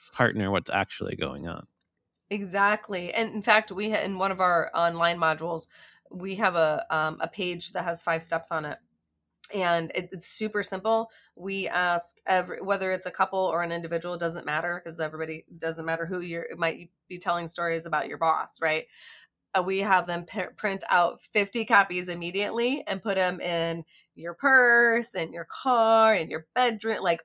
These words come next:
Speaker 2: all around the house with, with plenty of pens so that you can immediately start going through this. And the story I'm telling myself is,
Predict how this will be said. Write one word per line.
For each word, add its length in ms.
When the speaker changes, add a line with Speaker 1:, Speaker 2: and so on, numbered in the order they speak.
Speaker 2:
all 320
around 220
the 60
house 340
with, 180
with 180
plenty 320
of 180
pens 480
so 180
that 140
you 100
can 160
immediately 560
start 280
going 200
through 120
this. 220
And 200
the 80
story 340
I'm 140
telling 240
myself 380
is, 180